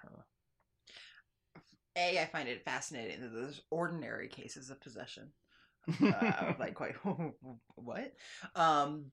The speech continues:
Speaker 2: 'cause they all sound pretty dramatic, personally.
Speaker 1: <laughs>
Speaker 2: Um, but I also heard in there things that I think we've been talking about looking for that I didn't necessarily hear in the other accounts that I think, to your point,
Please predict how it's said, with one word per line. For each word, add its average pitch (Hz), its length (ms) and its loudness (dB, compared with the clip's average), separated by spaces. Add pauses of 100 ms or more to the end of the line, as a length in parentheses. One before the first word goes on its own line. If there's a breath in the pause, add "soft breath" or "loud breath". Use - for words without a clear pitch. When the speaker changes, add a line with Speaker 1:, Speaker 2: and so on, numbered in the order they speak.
Speaker 2:
'cause - 140 -6
they 113 140 2
all 139 160 8
sound 135 240 4
pretty 120 180 -2
dramatic, 131 600 0
personally. - 500 -4 (340)
Speaker 1:
<laughs> - 320 4
Speaker 2:
Um, 147 500 8 (920)
but 208 120 10
I 196 160 12
also 196 560 6
heard 196 400 4
in 175 120 2
there 156 180 4
things 160 640 -2 (100)
that 139 140 4
I 147 60 4
think 151 200 -2
we've 147 140 -2
been - 80 -4
talking 165 380 2
about 120 220 2
looking 139 300 -6
for 135 200 0
that 120 120 0
I 123 60 0
didn't 135 260 -2
necessarily 131 360 -2
hear 131 200 -4
in 123 120 0
the - 120 -6
other 120 180 -2
accounts - 420 -6
that 123 100 -6
I - 20 -2
think, 160 260 -4
to 147 100 -4
your - 80 0
point, 120 360 -4